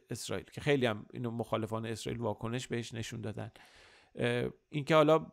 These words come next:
رونالدو تو سال دو هزار و ده هم حالا فیلمش از شیمون پرز میره، اه، دیدار می‌کنه با بازیکنان رئال مادرید که تو اسرائیل بودن،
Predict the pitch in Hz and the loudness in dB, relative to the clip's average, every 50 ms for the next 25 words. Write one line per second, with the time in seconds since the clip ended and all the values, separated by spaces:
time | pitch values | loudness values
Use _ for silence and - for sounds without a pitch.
0 | _ - 147 139 139 131 131 131 131 139 151 - - 143 - 151 147 156 165 156 | _ -2 2 4 4 6 4 2 2 0 -2 -2 -2 0 2 4 4 4 4 4
1 | 147 131 123 117 127 120 120 117 135 139 143 143 135 127 120 131 131 - - 165 | 4 4 4 4 2 0 2 2 4 4 4 4 4 2 0 0 -2 -2 -2 -2
2 | 160 147 139 123 - 120 117 - - - 127 120 123 120 113 107 - 120 131 135 | 0 0 -2 0 0 -2 -2 -2 -4 -4 -4 -4 -4 -4 -4 -4 -2 0 0 0
3 | 131 127 139 135 131 139 135 131 127 - - - - - - - - - 127 123 | 0 -2 -2 -2 0 2 2 0 -2 -4 -8 -10 -10 -10 -8 -10 -10 -10 -8 -6
4 | 123 110 123 131 135 131 127 - 123 120 120 117 113 113 113 113 104 113 - 117 | -2 2 4 2 2 2 0 -2 -2 -2 0 0 0 0 -2 -2 -4 -4 -6 -6
5 | 117 113 117 117 117 117 113 117 117 117 113 113 113 113 113 110 113 113 - - | -6 -6 -6 -6 -6 -6 -4 -2 -2 -2 0 -2 -2 -4 -4 -6 -6 -8 -8 -8
6 | 117 - 120 117 117 - - 113 113 110 110 120 123 127 | -6 -4 -4 -4 -4 -4 -4 -4 -4 -4 -4 -4 -4 -6